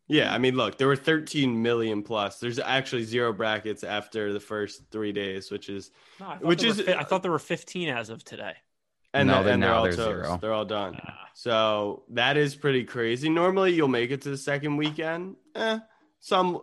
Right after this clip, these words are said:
Speaker 1: a few will make it, but yeah, they didn't make it to day four, which is pretty crazy. But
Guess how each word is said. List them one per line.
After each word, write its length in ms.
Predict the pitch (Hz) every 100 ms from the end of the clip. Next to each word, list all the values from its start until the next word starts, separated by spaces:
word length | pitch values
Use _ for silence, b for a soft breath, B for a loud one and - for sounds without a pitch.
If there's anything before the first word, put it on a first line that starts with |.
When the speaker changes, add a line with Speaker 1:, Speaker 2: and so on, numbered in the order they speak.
| -
Speaker 1:
a 100 | 175
few 300 | 147 165 180
will 140 | 165 175
make 260 | 165 165
it, 240 | 196 196 135
but 260 | 120 -
yeah, 180 | 123 107
they 120 | 101
didn't 200 | 117 123
make 180 | 110 104
it 100 | 104
to 80 | 90
day 180 | 101 98
four, 300 | - 98 92
which 180 | 95
is 100 | -
pretty 240 | - 98 90
crazy. 340 | 95 92 92
But 360 | - 107 101